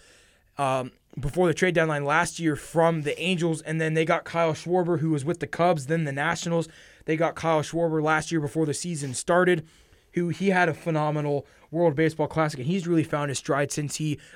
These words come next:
left the Cubs. I think it was because of the wind that he faced in Chicago. He wasn't able to hit as many balls out of the yard. But, Nate,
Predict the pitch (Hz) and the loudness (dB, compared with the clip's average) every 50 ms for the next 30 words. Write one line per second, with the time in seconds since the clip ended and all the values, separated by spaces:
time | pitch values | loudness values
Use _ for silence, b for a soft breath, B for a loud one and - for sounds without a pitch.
0 | B - 139 165 185 185 - - 156 160 - 151 147 147 143 123 - b b b | B -2 0 0 0 0 -2 -6 -6 -4 -4 -2 -2 -2 -2 -4 -12 b b b
1 | b b b b 185 202 214 214 226 190 185 180 165 127 147 160 156 - 170 160 | b b b b 2 2 2 2 0 0 0 0 0 0 -2 -4 0 2 2 2
2 | 156 147 131 135 135 135 139 160 185 190 175 151 127 151 147 - - 123 - - | 2 0 0 -2 -4 -2 -2 -2 0 0 -2 -2 0 -2 -2 -2 -4 -10 -10 -10
3 | 147 139 - - 156 151 139 - 151 143 - - 147 - - 147 151 143 139 131 | -10 -10 -6 -4 -4 -4 -4 -4 -6 -6 -6 -6 -6 -4 -2 -2 -2 -2 -2 -4
4 | 143 147 151 143 151 151 151 143 135 123 127 143 156 - B B B B B B | -2 -2 -2 -2 -2 -2 -4 -4 -4 -4 -2 -2 -2 -2 B B B B B B
5 | B - 170 175 170 160 170 165 156 147 117 151 156 165 160 147 156 156 151 139 | B 0 2 2 2 2 2 2 0 0 0 2 2 4 4 4 2 2 2 0
6 | 131 135 151 165 160 151 139 - - 160 165 170 175 170 b | 0 0 2 2 2 2 0 -4 -4 -2 -2 -2 -2 -2 b